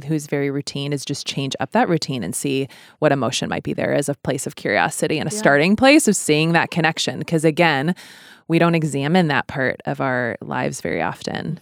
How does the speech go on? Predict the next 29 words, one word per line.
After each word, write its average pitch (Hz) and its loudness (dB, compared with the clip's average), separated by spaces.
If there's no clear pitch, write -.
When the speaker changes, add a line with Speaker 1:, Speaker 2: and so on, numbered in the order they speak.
Speaker 2:
Mm-hmm. 170 -12
Speaker 1:
Um, 131 -2
and 127 -4
that's 139 -6
not - -6
conversation 139 -8
we 151 -6
necessarily - -8
have - -4
with - -6
people. - -2
So 151 -2
it's - -4
a 165 0
good 165 0
starting - -2
place. - -6
Speaker 2:
There, 220 6
I 208 2
also 226 4
wanna 202 4
make 180 0
sure 175 -6
that 160 -6
we, 160 -2
we 175 -4
get 170 -6
to 160 -4
highlight 156 -6